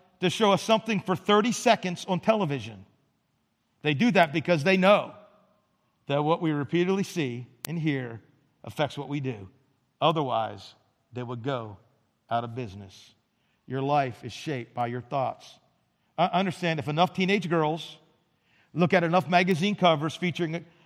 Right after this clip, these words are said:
enough models who are paid outrageous sums of money to make themselves unnaturally thin, and then interview them and quote them as experts on what makes life worth living, will raise a generation of young women whose minds are constantly filled with such thoughts as,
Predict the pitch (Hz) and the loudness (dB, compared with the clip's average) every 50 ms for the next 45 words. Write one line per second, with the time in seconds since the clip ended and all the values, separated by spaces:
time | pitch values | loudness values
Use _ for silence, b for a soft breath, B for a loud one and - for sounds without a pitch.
0 | b - 156 165 175 202 - - 185 180 170 175 180 190 202 - - 175 143 - | b -4 0 4 4 4 4 4 4 6 8 8 6 6 2 -2 -2 -4 -4 -2
1 | - 180 165 165 151 160 180 175 165 170 185 165 160 190 - - 196 196 202 160 | -2 -2 0 4 4 4 4 4 2 0 0 0 -2 -6 -6 -2 -2 -2 -2 -2
2 | 214 196 196 190 185 185 190 202 208 180 - b b b b b b b b 170 | -2 0 2 2 2 2 2 -2 -4 -8 -12 b b b b b b b b 0
3 | 160 185 185 - 190 185 165 - - 196 185 180 - - - 175 185 185 185 196 | 2 2 2 2 2 -2 -2 2 4 4 4 4 2 0 0 2 4 6 4 4
4 | - 196 202 214 226 - - 190 165 160 170 190 190 170 - _ _ _ _ _ | 4 0 -2 -4 -4 -2 -2 0 0 0 0 -2 -4 -8 -14 _ _ _ _ _
5 | _ _ _ _ _ _ - 170 180 190 196 202 202 214 233 233 175 208 208 196 | _ _ _ _ _ _ -2 2 4 4 4 4 0 0 0 2 2 2 4 4
6 | 165 185 180 185 208 214 185 - - - _ - 151 143 - 220 220 214 - 202 | 4 4 4 4 2 0 -2 -8 -12 -20 _ -8 -8 2 4 4 4 4 2 -2
7 | 180 175 160 - - 196 214 - - - - 160 180 180 202 185 - 196 175 170 | -2 -2 -4 -2 0 0 0 0 -4 -10 -2 2 2 2 2 0 -2 -4 -2 2
8 | 175 214 214 - 190 208 196 - - 170 170 185 208 208 - 180 202 214 220 - | 2 2 2 4 2 2 2 0 -2 2 4 4 4 4 2 0 0 0 0 -2
9 | - 202 190 175 151 175 190 208 196 180 - b b b b b b b 175 190 | -2 0 0 2 2 0 -2 -4 -8 -10 -14 b b b b b b b 2 4
10 | 185 202 202 151 151 170 127 147 185 196 202 202 190 202 214 208 - 226 214 196 | 6 6 6 6 4 0 0 2 4 4 4 4 4 4 4 4 2 0 0 0
11 | 160 151 190 202 208 196 185 190 196 208 226 196 180 170 135 156 180 180 185 196 | 2 2 2 2 2 2 0 0 0 0 0 0 0 0 0 2 2 4 4 4
12 | 208 214 156 175 175 - - - 202 185 196 208 - - 208 214 220 214 - - | 2 0 0 -2 -4 -4 -2 0 2 2 2 0 -4 -6 -4 -2 -2 -2 -4 -2
13 | - 196 190 196 202 214 220 175 - b b b b b 170 185 170 - - 220 | 0 2 2 4 2 2 0 -2 -6 b b b b b 0 0 0 2 4 4
14 | 202 - - - - 208 202 208 202 - - - 196 190 190 208 208 | 4 4 2 2 4 6 6 6 4 0 0 4 4 6 6 6 2